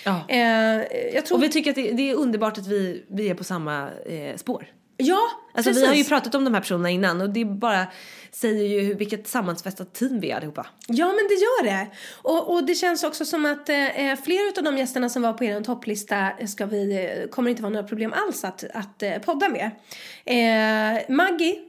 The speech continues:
Speaker 2: var ju högt på listan. Eh, Margot Dietz, numera även känd från Let's Dance. För fan vad duktig hon var. Såg du?
Speaker 1: Nej, jag
Speaker 2: Nej,
Speaker 1: har
Speaker 2: du
Speaker 1: inte
Speaker 2: var ju
Speaker 1: sett.
Speaker 2: i L A.
Speaker 1: Ja.
Speaker 2: Jag låg sjuk i soffan och njöt av Maggies solgula, glittriga klänning när hon
Speaker 1: Mm.
Speaker 2: dansade samba,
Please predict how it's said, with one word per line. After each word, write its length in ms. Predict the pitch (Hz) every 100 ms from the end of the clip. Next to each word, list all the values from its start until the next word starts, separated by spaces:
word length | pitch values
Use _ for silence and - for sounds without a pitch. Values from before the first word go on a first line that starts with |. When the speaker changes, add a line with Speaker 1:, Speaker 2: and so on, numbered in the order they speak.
| -
Speaker 2:
var 200 | - 262
ju 400 | 254 240 240 233
högt 260 | 226 254 254
på 80 | 269
listan. 460 | 254 247 220 294 -
Eh, 160 | 240
Margot 420 | 247 247 226 233 202
Dietz, 420 | 349 - - -
numera 480 | 254 247 262 247 233
även 220 | 233 233
känd 280 | 233 226 220
från 220 | 214 208
Let's 200 | 214 202
Dance. 280 | 233 165 202
För 80 | 262
fan 160 | 254 269
vad 100 | 254
duktig 280 | 277 -
hon 60 | 269
var. 100 | 196
Såg 320 | - 294 302
du? 220 | 254 240 233
Speaker 1:
Nej, 260 | 247 269
jag 100 | 247
Speaker 2:
Nej, 100 | 277
Speaker 1:
har 140 | 233 240
Speaker 2:
du 60 |
Speaker 1:
inte 120 | - 311
Speaker 2:
var 60 |
ju 80 | 294
Speaker 1:
sett. 80 | 277
Speaker 2:
i 40 |
L 100 | 269
A. 240 | 262 196 233 -
Speaker 1:
Ja. 280 | 220 190 170
Speaker 2:
Jag 240 | 240 320 320
låg 220 | 311 -
sjuk 520 | - 359 349 320 -
i 120 | -
soffan 600 | - 277 - 247 233 240
och 220 | 233 240
njöt 440 | 262 269 277 262 269
av 160 | 240
Maggies 480 | 233 226 226 226 226
solgula, 720 | 330 302 285 285 294 277 269
glittriga 440 | 262 277 277 - 254
klänning 400 | 254 233 214 220
när 80 | 240
hon 100 | 240
Speaker 1:
Mm. 120 | 240
Speaker 2:
dansade 440 | 254 247 247 233
samba, 500 | 247 240 233 220 226